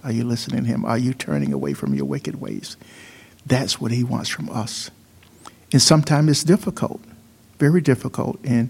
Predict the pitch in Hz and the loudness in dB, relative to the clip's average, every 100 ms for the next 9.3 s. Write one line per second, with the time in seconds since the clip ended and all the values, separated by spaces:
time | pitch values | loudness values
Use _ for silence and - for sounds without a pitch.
0 | - - - - 135 - 156 151 151 139 | -4 -16 -18 0 2 4 6 6 4 4
1 | 135 135 131 127 - 143 - 139 - 143 | 2 0 -2 -2 0 0 2 2 4 2
2 | - 143 135 - 135 135 147 - - 151 | 4 2 2 2 0 2 0 -2 0 2
3 | 175 160 - - - _ _ _ - - | 2 -2 -4 -6 -10 _ _ _ -20 -8
4 | 139 127 - 156 165 - 135 - - 135 | -6 -2 2 4 4 2 0 -2 -4 -2
5 | 131 139 120 147 139 151 - 123 123 - | 0 2 4 4 4 2 2 0 2 0
6 | - 151 160 123 117 120 120 - - 143 | 6 6 8 4 2 0 2 2 2 -2
7 | 139 - - - - - - 123 120 127 | -4 -12 -18 -20 -20 -20 -4 0 2 0
8 | - 131 127 127 139 131 139 139 135 135 | 0 -2 0 -2 -2 -2 -2 0 0 0
9 | 107 110 | -2 -4